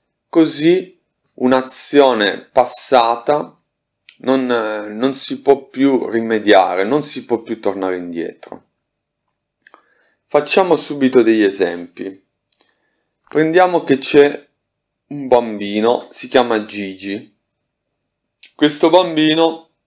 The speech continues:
eh, si trova a scuola e la maestra lo chiama per l'interrogazione.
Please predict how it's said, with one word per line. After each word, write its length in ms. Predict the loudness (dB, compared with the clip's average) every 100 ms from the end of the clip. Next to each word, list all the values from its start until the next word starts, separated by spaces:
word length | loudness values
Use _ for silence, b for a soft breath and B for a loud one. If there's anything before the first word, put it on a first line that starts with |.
| _ _ _ _ _ _ _ _ _ _ -14 -2
eh, 520 | 2 2 0 -8 _
si 200 | -14 -6
trova 280 | 2 4 4
a 40 |
scuola 840 | 0 0 6 6 6 2 0 -14 _ b b b b -4
e 100 | 2
la 120 | 4
maestra 420 | 4 0 0 2
lo 140 | 2
chiama 280 | 4 2 2
per 120 | 4 2
l'interrogazione. 1200 | 2 0 0 0 -4 -6 -14 -8 -8 -8 -10 _